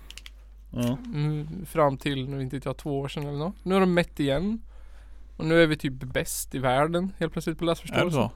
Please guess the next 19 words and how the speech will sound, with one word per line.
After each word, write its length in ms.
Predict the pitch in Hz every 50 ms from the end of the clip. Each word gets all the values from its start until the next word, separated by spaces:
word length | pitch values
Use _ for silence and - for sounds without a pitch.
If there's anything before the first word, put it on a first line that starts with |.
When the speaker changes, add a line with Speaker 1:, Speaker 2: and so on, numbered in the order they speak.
| - - -
Speaker 2:
Ja. 260 | 196 160 151 147 175 190 - - - - - - - -
Speaker 1:
What 100 | 131 -
the 60 | - -
fuck? 280 | - - - - - - - - -
Speaker 2:
Det 80 | - 147
är 40 | 160
väl 120 | 185 190
för 100 | - 165
att 100 | - -
vi 60 | 147
har 100 | 139 143
övat 440 | - - 139 135 135 139 180 185 -
på 80 | - 139
läsförståelse. 480 | 139 135 - - 139 - - 143 -
Speaker 1:
Gör 80 | 120 139
vi 60 | 135
något 180 | 113 110 - -
rätt 220 | 135 - - -
då? 80 | 117